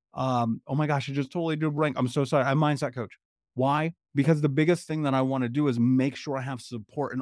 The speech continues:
all the areas of my life where I always wanted them.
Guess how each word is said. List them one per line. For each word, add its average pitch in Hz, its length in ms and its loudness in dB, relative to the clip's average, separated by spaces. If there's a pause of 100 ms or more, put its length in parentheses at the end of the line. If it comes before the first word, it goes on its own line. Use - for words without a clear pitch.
all 143 260 -2
the 151 160 0
areas 127 280 0
of 117 100 -4
my 110 160 -2
life 135 460 -4 (320)
where 127 400 0
I 127 160 -2 (140)
always 139 480 0 (180)
wanted 131 460 0
them. - 160 -14